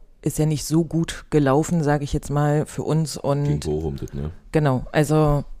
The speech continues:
Speaker 2: Ja, der hätte dann
Speaker 1: und
Speaker 2: klar rot gehen müssen.
Speaker 1: das, ähm, ja, weiß ich nicht, was, was da bei ihm sich geändert hat oder passiert ist oder so. Patrick sagt ja immer, seit er verletzt war und wieder zurückgekommen ist,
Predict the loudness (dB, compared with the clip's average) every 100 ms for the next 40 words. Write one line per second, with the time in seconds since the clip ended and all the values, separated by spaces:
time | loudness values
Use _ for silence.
0 | -14 -10 -4 -4 -4 0 2 2 -2 -4
1 | -4 -4 -4 -6 -8 -10 -10 -12 -16 -20
2 | -20 -20 -20 _ -20 -16 -6 0 0 0
3 | -2 4 4 4 0 -2 -4 -2 -2 -4
4 | -14 -20 -6 0 0 0 -2 -2 -4 -4
5 | -2 -2 0 0 2 0 0 0 -2 -4
6 | -8 -16 -18 -20 -4 -2 0 -2 0 2
7 | 2 0 -2 -2 -2 -2 -2 -4 -6 -8
8 | -6 -6 -6 -6 -4 -2 -2 -2 -6 -10
9 | -20 -20 -20 -20 -20 -20 -20 -20 -20 -8
10 | -4 -4 -2 -2 -2 -2 -2 -2 -4 -4
11 | -2 -4 -6 -4 -2 -2 -4 -10 -20 -10
12 | -6 -2 -2 -2 -4 -6 -6 -4 -4 -2
13 | -4 -6 -12